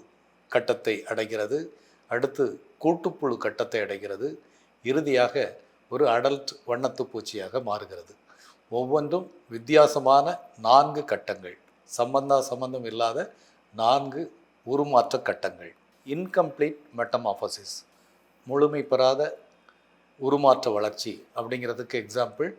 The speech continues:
தவளை. தவளை முதலில் முட்டை, முட்டைக்கு அடுத்து தலைப்பிரட்டை, அடுத்தது முழு தவளை. முட்டையிலிருந்து நிம்ப்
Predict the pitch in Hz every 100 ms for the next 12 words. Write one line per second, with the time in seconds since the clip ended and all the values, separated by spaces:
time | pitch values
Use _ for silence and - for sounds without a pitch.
0 | _ _ - 104 104 98 104 - _ _
1 | _ _ _ - _ _ _ - 110 127
2 | 143 170 - - _ _ _ _ - 113
3 | 123 147 147 - _ 123 113 - 135 165
4 | - _ _ _ _ - 113 - 135 -
5 | 120 123 - 170 208 - _ _ _ _
6 | 117 127 147 135 113 - 104 98 _ _
7 | _ _ _ - 117 120 127 131 170 -
8 | - _ 120 120 131 131 98 90 90 87
9 | _ - 120 - 147 139 127 127 135 120
10 | - 117 120 143 135 -